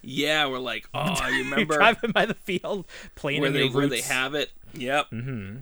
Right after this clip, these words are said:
Speaker 1: So, thinking, like, "Well, what could they have?" Making lists, uh, just so you can zero in on the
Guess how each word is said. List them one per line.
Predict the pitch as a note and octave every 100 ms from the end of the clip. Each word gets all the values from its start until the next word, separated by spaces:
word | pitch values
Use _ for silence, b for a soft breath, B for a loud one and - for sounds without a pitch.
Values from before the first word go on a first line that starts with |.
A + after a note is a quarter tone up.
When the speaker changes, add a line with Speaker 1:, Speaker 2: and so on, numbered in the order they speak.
| -
Speaker 1:
So, | - - D3 C3+ C3+ A#2+ - B B B B B B B B -
thinking, | F#3 E3 F3
like, | D3 B2 A2+
"Well, | B2+
what | C3 -
could | C#3+
they | A#2
have?" | C#3+ D3+ D3 - B B
Making | D3+ D3+ C#3+ B2+
lists, | C3+ D#3+ D#3+ - - - - -
uh, | B2 A#2
just | C3 C#3+
so | F#3+
you | F3 B2 B2 A#2 -
can | - A#2+ G#2+ - _ b b b b _ _ -
zero | C#3 B2 D3 D3+ D3+ C#3 C3
in | C#3 D3
on | C3 A2+ C#3+
the | C#3